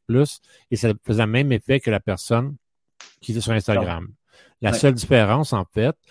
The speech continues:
Speaker 1: c'est que toi, là, qui es un influenceur aujourd'hui, d'ailleurs,
Speaker 2: Ah
Speaker 1: euh,
Speaker 2: ouais,
Speaker 1: la seule
Speaker 2: je
Speaker 1: différence,
Speaker 2: savais.
Speaker 1: c'est que ça te rouvre, ça te rouvre une porte.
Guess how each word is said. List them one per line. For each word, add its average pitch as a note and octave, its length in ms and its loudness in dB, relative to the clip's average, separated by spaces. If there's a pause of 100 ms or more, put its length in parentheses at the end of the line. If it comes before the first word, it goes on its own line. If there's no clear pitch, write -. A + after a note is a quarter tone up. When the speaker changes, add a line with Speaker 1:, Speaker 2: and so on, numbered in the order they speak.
(100)
Speaker 1:
c'est - 120 -6
que G#2+ 120 -4
toi, G#2+ 400 2
là, D3+ 100 4
qui - 80 -6
es F#2 100 -8
un G2 80 -2
influenceur F2+ 520 -2
aujourd'hui, F2 400 -6
d'ailleurs, G#2+ 340 -2 (880)
Speaker 2:
Ah - 180 -2
Speaker 1:
euh, G#2+ 40 4
Speaker 2:
ouais, G#2 60 2
Speaker 1:
la G#2 100 2
seule D#3 160 4
Speaker 2:
je C3 60 -2
Speaker 1:
différence, C#3 260 2
Speaker 2:
savais. C#3 140 -2
Speaker 1:
c'est E3 40 0
que - 140 -12
ça A#2+ 160 0
te - 140 0
rouvre, A#2+ 520 2
ça - 180 0
te A#2 120 0
rouvre B2+ 300 2
une A2+ 160 -4
porte. - 460 -6